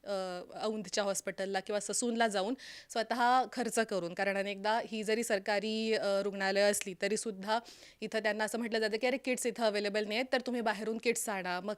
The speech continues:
करा, मग येण्या जाण्याचा खर्च." मग कधी कधी त्यांना थांबावं लागे रिपोर्ट मिळेपर्यंत. तर ह्याच्यात किमान सतराशे अठराशे रुपये किंवा जास्त असा त्यांचा खर्च होत असे आणि हे सर्व त्यांना स्वखर्चाने करावं लागत होतं.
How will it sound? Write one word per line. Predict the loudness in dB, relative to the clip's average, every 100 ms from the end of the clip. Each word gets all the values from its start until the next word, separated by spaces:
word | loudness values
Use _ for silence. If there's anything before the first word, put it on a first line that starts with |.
| -2
करा, | -2 0
मग | -2
येण्या | 0 2 4
जाण्याचा | 2 0 0 -4
खर्च." | -4 -6 -2 -4 -4 -18 -12
मग | -4
कधी | 0 2
कधी | 4
त्यांना | 4 0 0
थांबावं | 2 6 6
लागे | 6 2 0
रिपोर्ट | -4 -6 -4
मिळेपर्यंत. | -2 0 0 0 0 -2 0
तर | 2
ह्याच्यात | 2 2 0
किमान | 0 0 -2
सतराशे | -2 0 2 0
अठराशे | 0 -2 -2
रुपये | -2 -2 -4
किंवा | 0 0
जास्त | 2 0 0
असा | -2 0 0
त्यांचा | -2 -4 -6
खर्च | -2 -2 -2
होत | -2 -2
असे | 0 2
आणि | 2 0
हे | 0 -2
सर्व | 0 -2
त्यांना | -2 -2
स्वखर्चाने | 2 4 4 4 2 0
करावं | 0 -2 0
लागत | -2 -4 -8
होतं. | -10 -10